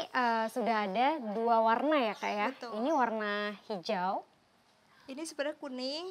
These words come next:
Speaker 1: Oh, ini warna
Speaker 2: Karena
Speaker 1: kuning.
Speaker 2: ininya biru, jadi kelihatan hijau ya.
Speaker 1: Mm-mm,
Speaker 2: <laughs>
Speaker 1: oke. Ini kemudian warna apa?
Speaker 2: Ini warna coklat tua,
Speaker 1: Ini warna
Speaker 2: tapi,
Speaker 1: coklat
Speaker 2: ha-ha,
Speaker 1: ini.
Speaker 2: sebenarnya
Speaker 1: Oh.
Speaker 2: ini hanya bahan campuran aja. Jadi
Speaker 1: Oh.
Speaker 2: ntar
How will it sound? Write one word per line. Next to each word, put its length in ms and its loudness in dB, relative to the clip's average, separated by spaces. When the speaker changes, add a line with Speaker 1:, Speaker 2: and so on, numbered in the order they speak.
Speaker 1:
Oh, 100 0
ini 140 2
warna 200 2
Speaker 2:
Karena 240 2
Speaker 1:
kuning. 140 0
Speaker 2:
ininya 240 0
biru, 440 2
jadi 220 -4
kelihatan 340 -2
hijau 360 0
ya. 140 2
Speaker 1:
Mm-mm, 680 0
Speaker 2:
<laughs> 100 -4
Speaker 1:
oke. 280 -4
Ini 180 0
kemudian 320 2
warna 280 -2
apa? 200 -10
Speaker 2:
Ini 180 -8
warna 640 0
coklat 440 -2
tua, 680 -4
Speaker 1:
Ini 100 -4
warna 220 -2
Speaker 2:
tapi, 180 -4
Speaker 1:
coklat 360 -10
Speaker 2:
ha-ha, 360 -8
Speaker 1:
ini. 380 -14
Speaker 2:
sebenarnya 560 -4
Speaker 1:
Oh. 100 -4
Speaker 2:
ini 200 -10
hanya 360 -6
bahan 800 -4
campuran 580 -4
aja. 560 -6
Jadi 280 -2
Speaker 1:
Oh. 120 0
Speaker 2:
ntar 160 0